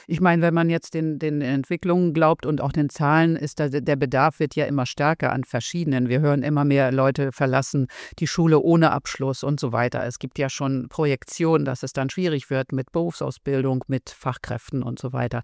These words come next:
Sie hatten Potenzial genannt und Talent. Also das heißt ja Talentförderung ist das Zentrum.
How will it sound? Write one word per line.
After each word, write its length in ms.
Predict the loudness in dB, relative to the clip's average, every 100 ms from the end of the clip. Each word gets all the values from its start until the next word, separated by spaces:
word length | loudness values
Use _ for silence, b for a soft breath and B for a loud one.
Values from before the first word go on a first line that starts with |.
| B B B B B
Sie 180 | -2 0
hatten 240 | 2 0
Potenzial 640 | 0 2 2 2 4 4 4
genannt 400 | 4 4 4 2
und 200 | 0 2
Talent. 540 | 2 4 4 4 0
Also 260 | -2 -2 -2
das 200 | 0 0
heißt 200 | -2 -4
ja 60 | -6
Talentförderung 1080 | -2 0 0 -2 -2 -2 0 -2 -4 -8
ist 260 | -8 -8 -6
das 200 | -8 -6
Zentrum. 440 | -4 -4 -2 -4